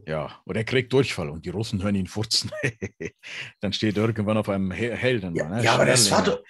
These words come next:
Speaker 2: der
Speaker 1: ist
Speaker 2: S-
Speaker 1: erschossen worden, weil er ein Esel furzte.
Speaker 2: Ja, aber der Swatopluk ist nicht da.
Speaker 1: Was denkst du mal, wie viele Lettern das sind?
Speaker 2: Der
Speaker 1: Allein
Speaker 2: hat
Speaker 1: das
Speaker 2: doch an
Speaker 1: zu vergolden
Speaker 2: František
Speaker 1: kostet
Speaker 2: best-,
Speaker 1: Vermögen.
Speaker 2: der hat doch an František bestimmt noch was zu essen versteckt.
Speaker 1: Ja, aber da wär ich vorsichtig. Ich hab gehört, der hat Mäusefallen und sowas in seinen Taschen verstaut.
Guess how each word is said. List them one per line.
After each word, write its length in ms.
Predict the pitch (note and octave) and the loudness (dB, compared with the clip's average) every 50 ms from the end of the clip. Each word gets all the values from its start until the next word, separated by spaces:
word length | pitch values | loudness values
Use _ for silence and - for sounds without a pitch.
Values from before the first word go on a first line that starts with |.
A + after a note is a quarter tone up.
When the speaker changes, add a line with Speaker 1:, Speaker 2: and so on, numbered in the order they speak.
| - _ - - | -20 _ -4 0
Speaker 2:
der 100 | B2+ A#2+ | 2 4
Speaker 1:
ist 60 | G#2 | 4
Speaker 2:
S- 40 | G2 | 4
Speaker 1:
erschossen 380 | - - A#2+ A#2+ A2+ - G#2+ G2+ | 4 4 4 2 2 0 0 0
worden, 260 | A2 A#2 A2 - F2 E2 | 0 0 0 -2 -2 -2
weil 100 | G2 F#2+ | -2 -2
er 40 | F#2 | -2
ein 60 | E2 | -2
Esel 280 | F2 A2+ C3 - F#2 F2+ | 0 -2 -2 -2 -4 -10
furzte. 500 | - - F#2+ - - - - - - - | -10 -10 -12 -10 -8 -8 -6 -6 -8 -6
Speaker 2:
Ja, 100 | - - | -2 2
aber 80 | A2+ A#2+ | 4 4
der 120 | A#2 A2 | 6 6
Swatopluk 720 | - - - - A3 - A#3 F#3+ C3+ B2 - C3+ B2+ B2+ - | 4 4 4 2 0 0 0 -2 -2 -2 0 0 0 0 2
ist 180 | B2 A#2 - | 2 2 2
nicht 260 | - G#2+ G2 - - - | 2 2 0 -2 -4 -4
da. 380 | G#2+ - - - - - - _ _ _ _ _ _ _ - _ | -6 -6 -6 -10 -10 -12 -16 _ _ _ _ _ _ _ -20 _
Speaker 1:
Was 120 | - - | -10 -6
denkst 180 | - F#2 G2 - | -4 -4 -4 -4
du 80 | F2+ | -4
mal, 120 | E2 E2+ E2+ | -4 -4 -4
wie 80 | F#2 | -6
viele 200 | - - F#2+ F2 | -6 -4 -4 -2
Lettern 340 | E2+ G2 A2+ - A#2 F#2+ E2+ | 0 -2 0 0 0 0 0
das 220 | D#2 D2+ - - | -2 -4 -6 -6
sind? 320 | - - C2+ C2+ - - _ _ _ _ - | -8 -8 -10 -10 -12 -14 _ _ _ _ -2
Speaker 2:
Der 60 | - - | 2 4
Speaker 1:
Allein 100 | - - | 6 6
Speaker 2:
hat 120 | C3 B2+ | 6 6
Speaker 1:
das 100 | E3 - | 6 6
Speaker 2:
doch 40 | - | 6
an 100 | D3 C3+ | 6 6
Speaker 1:
zu 60 | G#2+ - | 6 6
vergolden 300 | G2 - A#2+ B2+ D3+ C#3 | 6 6 8 8 8 6
Speaker 2:
František 180 | B2 - D3 C#3+ | 6 6 4 2
Speaker 1:
kostet 140 | - - | 2 2
Speaker 2:
best-, 140 | - B2 - - | 2 2 2 2
Speaker 1:
Vermögen. 440 | F2+ F2+ F2+ F#2 F2 E2+ E2 D#2+ _ _ _ - | 0 -2 -2 -2 -4 -4 -6 -10 _ _ _ -4
Speaker 2:
der 80 | - F#2+ | -2 0
hat 60 | F#2 G#2 G2 | 0 0 2
doch 60 | - | 2
an 80 | B2 - | 2 2
František 560 | - - C#3 D#3+ C3+ A2+ - - - B2 - | 2 2 2 2 2 0 0 2 0 0 0
bestimmt 300 | - - - - - F3+ | -2 -2 0 2 2 2
noch 160 | - A#2 - | 2 0 -2
was 160 | A#2 A2+ - - | -2 -2 0 0
zu 100 | - - | 0 0
essen 240 | - - - A#2+ | 0 0 0 0
versteckt. 540 | B2 B2 G2 - - - - - - - _ _ _ _ - _ _ _ _ _ _ _ _ _ _ _ _ _ _ _ _ _ _ _ _ _ _ _ _ _ _ | 0 0 -2 -4 -4 -4 -8 -12 -16 -20 _ _ _ _ -20 _ _ _ _ _ _ _ _ _ _ _ _ _ _ _ _ _ _ _ _ _ _ _ _ _ _
Speaker 1:
Ja, 180 | - F#2 G#2 A2 | -2 0 0 0
aber 140 | G#2 G2 G#2 | 0 0 0
da 120 | A2 G#2+ | 0 2
wär 140 | A#2+ C#3 C3+ | 4 4 4
ich 120 | A#2+ - | 4 2
vorsichtig. 520 | - A#2+ A#2 A2 F#2+ F#2+ - - - - - | 0 -2 -2 -2 -2 -6 -10 -12 -18 -20 -14
Ich 100 | - - | -8 -8
hab 140 | F#2+ F#2+ - | -6 -6 -4
gehört, 300 | - F2+ G#2 A2 A2 - | -2 -2 -2 -2 -2 -2
der 80 | F2+ | -2
hat 120 | D#2+ D#2 - | -2 -2 -2
Mäusefallen 680 | F2 F#2 A2+ C3 G#2+ G2 - - F2+ F2 F2 F2 E2+ | 0 2 2 2 0 -2 -4 -2 -2 0 0 0 -2
und 100 | E2 D#2+ | -6 -6
sowas 260 | E2+ F2+ E2+ E2+ - - | -6 -6 -6 -6 -6 -6
in 80 | E2 D2+ | -6 -4
seinen 240 | D#2+ D#2 E2+ F2 | -2 -2 -2 -2
Taschen 320 | - G2 F2+ - - - F2+ | -2 -4 -4 -4 -6 -8 -6
verstaut. 560 | - G2+ - - - - F2 E2+ D#2 - | -6 -6 -6 -4 -2 -2 -2 -2 -2 -6